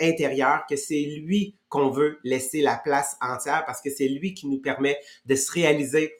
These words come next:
d'avoir du courage et d'avoir de la confiance.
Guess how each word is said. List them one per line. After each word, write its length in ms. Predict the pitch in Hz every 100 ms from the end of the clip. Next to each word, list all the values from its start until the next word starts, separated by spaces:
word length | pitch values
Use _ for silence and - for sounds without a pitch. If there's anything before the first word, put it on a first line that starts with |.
| _
d'avoir 440 | 127 127 135 165
du 140 | 160 135
courage 460 | - 147 139 147 - - _
et 120 | 180
d'avoir 420 | 165 139 135 131 135
de 80 |
la 160 | 123 113
confiance. 840 | - 113 110 127 101 - - -